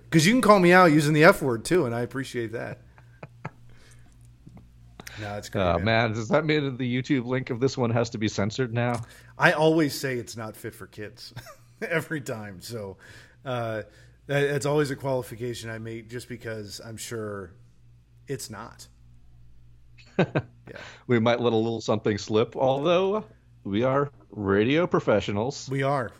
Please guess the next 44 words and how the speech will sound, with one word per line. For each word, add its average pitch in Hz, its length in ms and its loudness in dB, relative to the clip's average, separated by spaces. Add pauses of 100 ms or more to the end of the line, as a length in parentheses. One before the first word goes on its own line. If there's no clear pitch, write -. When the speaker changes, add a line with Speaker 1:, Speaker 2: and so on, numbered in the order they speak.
(140)
Speaker 1:
We 120 280 -10 (160)
usually 185 340 -4
stay 180 200 -2
Speaker 2:
It's 160 180 2
Speaker 1:
within 139 120 2
Speaker 2:
very 151 220 2
Speaker 1:
those 147 120 0
Speaker 2:
easy 139 120 -2
Speaker 1:
bounds. 131 280 -10
Speaker 2:
to 120 60 -4
not 165 180 0 (100)
let 90 160 -6
anything 87 480 -12
slip. 82 580 -12
Speaker 1:
Yeah. 123 160 -2
Speaker 2:
So 82 300 -4 (240)
Speaker 1:
It 151 100 6
actually 190 280 4
Speaker 2:
it's - 80 -4
just 156 120 6
Speaker 1:
takes 147 100 0
Speaker 2:
a 147 40 -2
little 135 160 2
blurry 135 300 2
line 143 440 -6 (260)
over 104 200 -6 (100)
here 113 340 -4
on 98 260 -6
this, 101 300 -6
too, 85 380 -2
especially 107 440 2
Speaker 1:
Yeah. 101 40 2
Speaker 2:
since, 104 240 0
uh, 92 240 6 (600)
<laughs> - 580 -18
since 123 280 0 (140)
I 107 120 4
come 113 180 4
from 107 220 -2
recording 107 380 2
a 92 40 -8
couple 98 200 0
podcasts, 110 640 -2
too, 98 460 -4